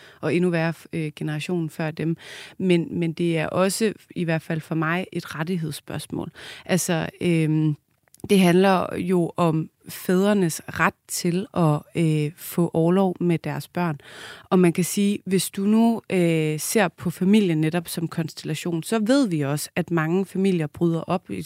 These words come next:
cirka halvdelen, der bliver forældrene skilt. Det, man kigger på, når man ser så på fordelingen af, øh, af,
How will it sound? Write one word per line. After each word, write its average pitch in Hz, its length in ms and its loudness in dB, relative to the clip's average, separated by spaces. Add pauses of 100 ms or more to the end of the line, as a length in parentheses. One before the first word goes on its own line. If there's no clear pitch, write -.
(100)
cirka 202 300 -2
halvdelen, 165 540 0 (360)
der 196 80 4
bliver 180 180 2
forældrene 170 500 -2
skilt. 165 360 -6 (360)
Det, 226 80 2
man 233 140 2
kigger 240 360 -2
på, 190 260 -4
når 165 120 -4
man 156 140 -4
ser 190 260 -4
så 175 140 -4
på 180 200 -4
fordelingen 165 600 0
af, 165 220 2 (420)
øh, 156 500 4
af, 170 140 0